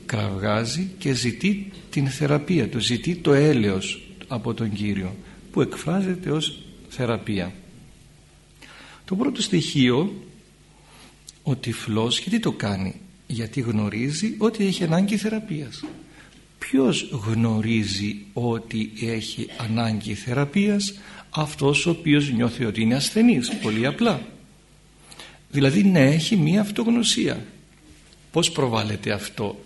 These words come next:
Στα προηγούμενα, εάν θέλεις να θεραπεύσεις κάτι μέσα σου, αν θέλεις να θεραπεύσεις κάτι στην προσωπική σου ζωή,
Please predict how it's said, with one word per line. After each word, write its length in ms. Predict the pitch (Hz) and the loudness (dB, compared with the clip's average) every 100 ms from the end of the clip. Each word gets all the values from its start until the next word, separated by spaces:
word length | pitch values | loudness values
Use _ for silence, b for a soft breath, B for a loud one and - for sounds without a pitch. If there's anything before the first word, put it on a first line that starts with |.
| - | -16
Στα 320 | - - - | -10 -8 -8
προηγούμενα, 800 | 107 110 104 104 110 113 131 226 - B B B B B B - - - - _ - - - - - | -6 -4 -4 -2 0 2 0 0 -4 B B B B B B -20 -20 -20 -20 _ -20 -20 -20 -20 -8
εάν 360 | 120 127 170 | -2 2 2
θέλεις 800 | 185 - 110 90 87 - - - - - B B B - | 0 -2 -2 -2 -4 -8 -8 -10 -12 -20 B B B -4
να 540 | 117 123 117 - - | 0 2 0 -4 -14
θεραπεύσεις 1080 | - - 120 110 107 - 156 151 - 104 - | -12 -6 -4 -4 -4 0 2 0 -4 -6 -6
κάτι 380 | - 131 127 104 | -2 -2 -2 0
μέσα 400 | 98 104 101 123 | 0 0 -2 -8
σου, 340 | - 156 208 208 - - - B B B | -8 -4 -4 -4 -16 -20 -20 B B B
αν 180 | 139 143 | -2 -2
θέλεις 720 | 143 160 180 143 117 - - 131 | 0 0 2 2 0 -4 -6 -4
να 120 | 127 | -2
θεραπεύσεις 720 | 123 113 151 151 143 - - - | -2 -2 -2 -2 -2 -4 -8 -4
κάτι 300 | 170 175 135 | -2 0 -2
στην 160 | - 120 | -2 -2
προσωπική 520 | 110 - 95 104 127 | -2 -2 -6 -4 -4
σου 180 | - 143 | -4 -4
ζωή, 680 | 131 117 107 104 139 - | -2 0 2 2 0 -4